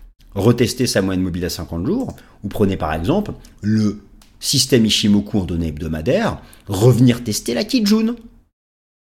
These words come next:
C'est Kijun hebdomadaire. Prenez deux, deux références techniques. La Kijun hebdomadaire du système Ichimoku,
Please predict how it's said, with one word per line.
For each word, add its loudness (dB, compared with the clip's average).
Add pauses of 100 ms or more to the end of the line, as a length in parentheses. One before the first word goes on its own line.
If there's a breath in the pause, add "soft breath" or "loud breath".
(140)
C'est 0 (480)
Kijun 4
hebdomadaire. 4
Prenez 0
deux, 0
deux 2
références 2
techniques. -8 (400)
La 2
Kijun -2
hebdomadaire 2
du -8
système -6
Ichimoku, -8